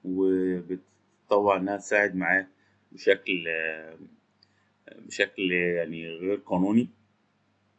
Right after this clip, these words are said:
وطبعًا ال-، القانون بيحاول إن هو يقبض عليه.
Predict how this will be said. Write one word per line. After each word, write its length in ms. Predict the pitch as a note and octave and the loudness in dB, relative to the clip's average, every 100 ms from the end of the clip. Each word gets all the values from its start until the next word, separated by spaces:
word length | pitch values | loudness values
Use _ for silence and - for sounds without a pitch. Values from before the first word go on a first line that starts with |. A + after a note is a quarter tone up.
| _ _ _ _ _ _ _ _ _ _ - | _ _ _ _ _ _ _ _ _ _ -4
وطبعًا 600 | G#2+ G#2 G2 G#2 G2+ F#2+ | 2 4 4 0 0 -2
ال-، 300 | F2+ F2 F2+ F2 | -4 -2 -4 -4
القانون 560 | - F#2 G2+ G2+ G2 | -2 -2 0 -2 -4
بيحاول 400 | F2+ F#2+ G2 G2+ | -2 0 2 2
إن 60 | G2 | 2
هو 140 | G2 | 0
يقبض 220 | G2+ F2+ F#2 | 0 0 0
عليه. 280 | F2+ A2 | 0 -2